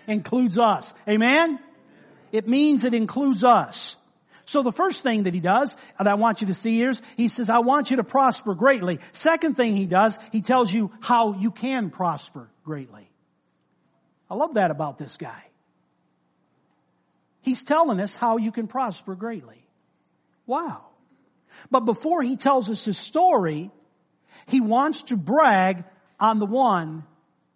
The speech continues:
that found him, or the one he found. I find that interesting. "I once was lost, but now I'm found. Was blind, but now I see. Amazing grace. Long before it was written,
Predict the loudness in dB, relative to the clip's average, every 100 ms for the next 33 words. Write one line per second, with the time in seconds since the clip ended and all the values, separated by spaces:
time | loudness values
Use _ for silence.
0 | _ _ -6 -4 0 2 2 -2 -6 -10
1 | -10 -8 -6 -2 -2 -4 -4 -6 -4 -6
2 | -8 -14 _ _ _ _ _ _ _ _
3 | _ _ _ _ -10 -4 0 2 2 0
4 | -2 -6 -8 -8 _ _ _ _ _ _
5 | _ _ -6 0 2 2 0 -2 -6 0
6 | 2 2 0 -4 -2 0 0 -2 -2 -2
7 | -2 -8 -12 -4 2 4 2 0 -4 -6
8 | -4 -2 -2 -4 -6 -6 -8 -8 -14 _
9 | _ _ -20 -12 -6 -2 -2 -2 -4 -2
10 | -2 -4 -10 -20 -14 -2 2 4 4 2
11 | -2 0 4 4 2 -2 0 -2 -2 -4